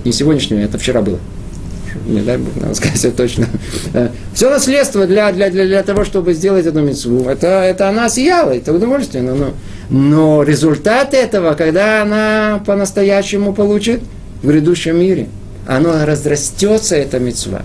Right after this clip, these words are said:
до необыкновенного удовольствия, колоссального, как дерево колоссальное, которое вырастает, произрастает из этого зерна, и это то самое,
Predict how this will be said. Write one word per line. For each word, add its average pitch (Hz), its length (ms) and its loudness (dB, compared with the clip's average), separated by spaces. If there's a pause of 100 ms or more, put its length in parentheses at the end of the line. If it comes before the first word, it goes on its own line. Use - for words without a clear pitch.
до 143 160 0
необыкновенного 180 800 2
удовольствия, 165 840 0 (400)
колоссального, 160 760 2
как 120 220 -4
дерево 175 400 2
колоссальное, 151 580 0
которое 143 320 -2
вырастает, 151 580 0
произрастает 147 600 -2
из 143 140 0
этого 147 260 0
зерна, 175 540 0 (260)
и 139 120 -2
это 143 240 2
то 139 120 -4
самое, 202 580 -2